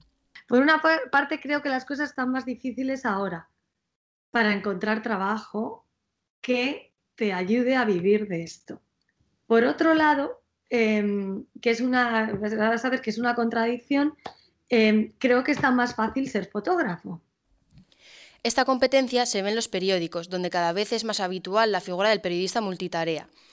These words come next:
Speaker 2: quien se encarga de la redacción y de sacar fotos y grabar vídeos con el móvil. Es por ello que la universidad ha ofrecido un curso gratuito para aprender a usar la cámara del teléfono. Sin embargo, esto hace que cada vez haya menos fotógrafos en los medios de comunicación, pues así estos ahorran dinero.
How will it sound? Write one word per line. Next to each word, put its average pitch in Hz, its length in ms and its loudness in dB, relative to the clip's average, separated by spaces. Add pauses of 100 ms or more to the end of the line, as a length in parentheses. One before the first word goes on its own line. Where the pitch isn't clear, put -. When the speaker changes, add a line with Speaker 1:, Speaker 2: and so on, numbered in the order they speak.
(200)
Speaker 2:
quien 208 140 -2
se 214 80 -2
encarga 220 300 2
de 247 80 4
la 202 120 4
redacción 190 520 -2
y 190 100 -6
de 180 80 -4
sacar 202 320 -2
fotos 214 360 -4
y - 80 -8
grabar 180 340 0
vídeos 214 240 0
con 202 100 -6
el 175 140 -2
móvil. 160 340 -6 (320)
Es 190 140 -2
por 208 180 0
ello 233 280 2
que 233 120 -6
la 196 80 2
universidad 196 680 0
ha 226 80 0
ofrecido 240 340 -2
un 202 100 -4
curso 220 220 -2
gratuito 202 640 -2 (240)
para 208 140 4
aprender 196 320 2
a 240 60 4
usar 247 220 2
la 202 120 4
cámara 202 240 2
del 208 160 0
teléfono. 170 500 -4 (280)
Sin 202 180 -4
embargo, 220 500 2
esto 220 240 0
hace 240 180 2
que 196 120 -4
cada 185 220 0
vez 220 260 -2
haya 214 220 0
menos 240 260 -2
fotógrafos 202 520 -2
en 208 60 -2
los 180 140 -4
medios 208 260 -4
de 208 80 -4
comunicación, 170 640 -4 (240)
pues 202 180 -2
así 214 360 0 (160)
estos 220 320 -4
ahorran 208 340 4
dinero. 175 380 -4